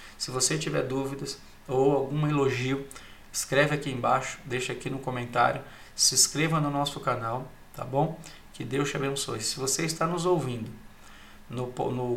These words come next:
no Spotify, né, no nosso podcast, no Spotify, então eu vou pedir um favor: você vai printar a tela do, do aplicativo e você vai postar nas suas redes sociais marcando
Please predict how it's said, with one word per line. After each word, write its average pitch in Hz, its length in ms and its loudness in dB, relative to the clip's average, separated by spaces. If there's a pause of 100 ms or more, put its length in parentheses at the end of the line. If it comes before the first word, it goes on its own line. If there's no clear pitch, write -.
(160)
no 120 260 -2
Spotify, 131 680 4 (360)
né, 139 160 2
no 120 280 -2
nosso 131 240 -4
podcast, 123 680 -4
no 120 100 -8
Spotify, 131 600 0 (600)
então 131 260 -2
eu 139 60 0
vou 147 80 0
pedir 143 200 -2
um 151 60 0
favor: 120 300 2
você 120 180 -2
vai 131 100 2
printar 156 440 0
a 123 40 -4
tela 120 400 -4 (440)
do, 127 240 -6
do 120 240 -2
aplicativo 123 680 -4 (460)
e - 60 -6
você 135 220 0
vai 135 140 2
postar 139 420 4
nas 139 120 2
suas 135 240 2
redes 135 180 -2
sociais 127 480 0
marcando 143 560 0